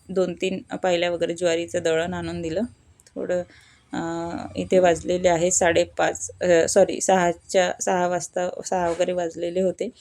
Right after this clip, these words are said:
तर बाहेर बघू शकता, तुम्हाला थोडा उजेड दिसत असेल खिडकीतून. आता याने मस्त असे खाऊन घेतले आणि आता मी खाऊन घेते, मुलांचं वगैरे झालं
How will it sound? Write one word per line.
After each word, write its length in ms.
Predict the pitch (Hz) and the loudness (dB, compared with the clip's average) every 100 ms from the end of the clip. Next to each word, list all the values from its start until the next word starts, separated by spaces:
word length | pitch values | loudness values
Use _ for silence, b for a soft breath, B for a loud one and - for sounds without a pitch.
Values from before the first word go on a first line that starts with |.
| b b b _ | b b b _
तर 160 | 180 170 | -10 -6
बाहेर 280 | 175 175 180 | -2 -2 -2
बघू 200 | 180 196 | -2 -2
शकता, 240 | 196 196 | -2 -2
तुम्हाला 320 | 190 185 175 175 | -2 -2 -4 -2
थोडा 180 | 185 175 | 0 0
उजेड 420 | 175 170 175 180 | -2 -2 -2 0
दिसत 360 | 180 165 180 180 | -4 -2 -2 0
असेल 260 | 165 180 240 - _ _ - | 0 0 -4 -10 _ _ -12
खिडकीतून. 460 | 165 175 170 196 247 b b b - | -6 -6 -2 -2 -4 b b b -12
आता 180 | 180 190 | -4 -2
याने 180 | 190 196 | 0 -2
मस्त 300 | 190 - 196 | -6 -2 0
असे 220 | 190 196 | 0 -2
खाऊन 400 | 196 190 175 185 | 0 2 2 2
घेतले 400 | 214 202 170 185 240 - - | 2 2 2 2 0 -6 -10
आणि 640 | 180 175 175 185 185 185 180 _ _ _ _ _ _ _ - - - | -8 -6 -6 -4 -4 -4 -8 _ _ _ _ _ _ _ -20 -18 -12
आता 400 | - 185 180 185 B B | 0 2 4 2 B B
मी 160 | 202 208 | -2 2
खाऊन 240 | 214 190 196 | 4 4 4
घेते, 260 | 190 196 247 240 | 0 -2 -4 -4
मुलांचं 460 | 180 175 175 185 | -4 -4 -4 -4
वगैरे 300 | 180 180 185 | -2 0 2
झालं 280 | 190 180 | 2 2